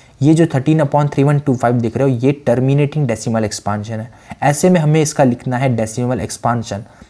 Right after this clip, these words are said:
मतलब जब हम थ्री वन टू फ़ाइव को थर्टीन से डिवाइड करेंगे जो भी इसका डेसिमल एक्सपेंशन आएगा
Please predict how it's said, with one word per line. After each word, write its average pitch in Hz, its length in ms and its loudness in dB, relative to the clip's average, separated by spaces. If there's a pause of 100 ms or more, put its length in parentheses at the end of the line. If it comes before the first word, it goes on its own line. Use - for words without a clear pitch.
(140)
मतलब 143 260 0
जब 143 140 2
हम 151 120 2
थ्री 127 160 -2
वन 143 160 2
टू 143 140 -2
फ़ाइव 123 260 -2
को 139 80 0
थर्टीन 131 300 -2
से 143 100 0
डिवाइड 123 420 0
करेंगे 104 380 -6 (320)
जो 139 140 4
भी 180 120 4
इसका 175 180 0
डेसिमल 135 340 0
एक्सपेंशन 120 500 -4
आएगा 113 240 -4